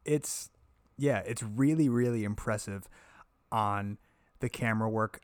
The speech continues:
and, and just the, the use of location. Everything in this movie, there's something that I think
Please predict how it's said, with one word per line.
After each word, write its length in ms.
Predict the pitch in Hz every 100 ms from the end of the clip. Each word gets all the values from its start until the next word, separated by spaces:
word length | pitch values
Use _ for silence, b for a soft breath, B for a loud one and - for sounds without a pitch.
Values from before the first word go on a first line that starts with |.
| -
and, 400 | 120 117 117 113
and 260 | 120 113 110
just 200 | 113 -
the, 160 | 107 104
the 140 | 123 117
use 280 | 110 117
of 100 | 117
location. 560 | 110 104 - 110 - 101 -
Everything 840 | 123 151 175 254 262 - 214 202
in 160 | 190 160
this 180 | 143 -
movie, 500 | 110 110 117 127 127
there's 200 | 131 120
something 400 | 170 214 190 123 -
that 420 | 131 127 117 113 - b b b b b
I 140 | 123 120
think 460 | - 127 117 -